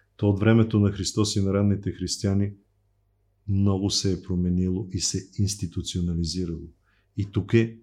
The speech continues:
големия проблем на християнството. И в един момент вече общественото развитие достига такива степени, в които,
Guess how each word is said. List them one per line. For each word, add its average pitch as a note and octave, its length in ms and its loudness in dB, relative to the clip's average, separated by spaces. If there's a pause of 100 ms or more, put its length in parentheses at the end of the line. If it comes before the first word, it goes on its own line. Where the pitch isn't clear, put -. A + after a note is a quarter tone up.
големия G#2 600 4
проблем F2+ 380 -2
на F2 80 -2
християнството. - 760 -12 (580)
И A2 100 0
в - 80 -4
един G#2+ 220 2
момент A2 340 6
вече A2 260 2
общественото G#2 840 0
развитие G2+ 680 0 (200)
достига G#2+ 600 0 (380)
такива G#2 520 -4
степени, G#2 600 0
в A2+ 240 -4
които, G#2 500 -2